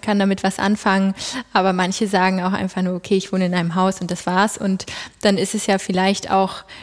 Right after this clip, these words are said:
bereichernd, dass man noch mal irgendwie zurücktritt und von außen darauf guckt und merkt, „Okay, ähm, äh, das, was ich mir da jetzt alles gedacht habe, das, ähm, es kommt überhaupt nicht an.“ Und das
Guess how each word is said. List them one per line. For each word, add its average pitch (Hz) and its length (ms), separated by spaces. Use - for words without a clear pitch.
bereichernd, 208 840
dass 208 220
man 196 160
noch 202 200
mal 185 280
irgendwie 196 540
zurücktritt 220 580
und 208 160
von 190 160
außen 208 420
darauf 196 380
guckt 233 320
und 196 160
merkt, 196 420
„Okay, 208 600
ähm, 185 460
äh, 165 200
das, - 320
was 214 140
ich 202 40
mir 202 140
da 185 60
jetzt 185 180
alles 202 240
gedacht 202 320
habe, 190 220
das, 190 240
ähm, 190 360
es - 320
kommt 226 240
überhaupt 208 320
nicht 202 200
an.“ 226 260
Und 208 420
das 226 220